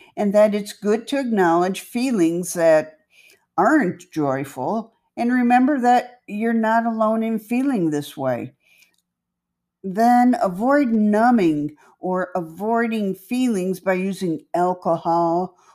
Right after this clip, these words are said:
or other substances which worsen anxiety and depression. And if possible, surround yourself with people who feel similarly.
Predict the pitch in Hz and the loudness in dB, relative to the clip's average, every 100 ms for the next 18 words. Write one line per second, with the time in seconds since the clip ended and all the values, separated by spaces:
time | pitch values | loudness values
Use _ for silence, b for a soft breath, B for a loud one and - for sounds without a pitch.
0 | b 160 165 156 - 202 208 156 - 147 | b 0 2 0 0 0 0 -6 -2 -4
1 | 135 - 135 131 - 131 143 143 - 170 | -4 -8 -8 -8 -8 -8 -10 -12 -10 -6
2 | 170 - 160 185 185 - 139 127 _ _ | -6 -8 -8 -6 -6 -6 -8 -8 _ _
3 | _ _ 143 156 151 170 151 147 139 147 | _ _ 2 4 4 4 6 4 2 0
4 | 147 - 156 151 143 131 165 170 165 131 | 0 -2 -2 -2 -6 -2 2 2 0 -12
5 | - 139 _ - _ _ _ _ _ _ | -12 -14 _ -20 _ _ _ _ _ _
6 | _ _ _ _ _ _ _ - 247 254 | _ _ _ _ _ _ _ -4 0 2
7 | 277 - - 262 254 - 247 240 - 294 | 0 -4 0 2 2 -2 -4 -4 -2 0
8 | 311 247 226 220 190 185 185 - 208 202 | 2 0 -2 2 2 2 -8 -8 -6 -6
9 | 202 196 196 b b b - 240 - 262 | -4 -6 -6 b b b -8 -6 -2 2
10 | 240 233 220 - - 240 262 240 208 180 | 4 2 -2 -8 -6 0 4 4 2 0
11 | 185 165 151 147 - | 2 2 2 -2 -8